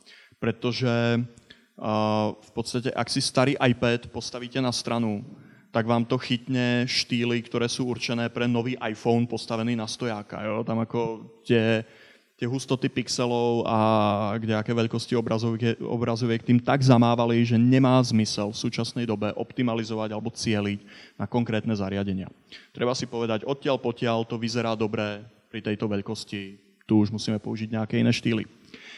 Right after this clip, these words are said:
Aby ste mali nejakú predstavu o tom, jak to vyzerá v praxi. A v praxi to vyzerá tak, že si vezmete nejaké, a, ako najjednoduchšie možné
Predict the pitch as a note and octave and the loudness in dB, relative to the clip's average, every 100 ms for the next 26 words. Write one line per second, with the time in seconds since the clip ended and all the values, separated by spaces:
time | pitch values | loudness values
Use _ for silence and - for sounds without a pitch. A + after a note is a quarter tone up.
0 | - - A#2+ D3 F3 E3 E3 D#3 E3+ - | -20 -8 -6 2 4 6 6 6 4 4
1 | C#3+ - D3+ C3 C3+ A#2 B2+ B2+ A#2+ A#2 | 2 2 0 2 2 2 2 2 4 4
2 | G#2+ G#2 G2 - - _ - - - - | 2 -4 -4 -6 -10 _ -20 -20 -20 -20
3 | - - A2+ A#2 A#2+ - - - D#3+ - | -6 2 6 8 6 4 0 0 0 2
4 | F#3 F3 F3+ F3 C#3 B2+ B2 C#3+ C3 B2+ | 0 2 2 2 2 2 0 -2 -4 0
5 | D#3 C#3+ C#3+ C#3+ C#3 C3+ C3 D3+ C#3 A2 | 2 2 2 2 0 0 0 2 4 2
6 | G2 - - A#2+ A2+ A2+ A2+ A2+ A2 G#2+ | 0 -6 -8 -2 2 4 4 2 -2 -6
7 | - - B2+ B2 B2 C3 D3+ C#3+ C#3+ C#3 | -12 -4 0 2 4 2 2 0 0 0
8 | - D3 B2+ B2+ C#3 C3+ C3 | -2 0 0 0 0 0 -4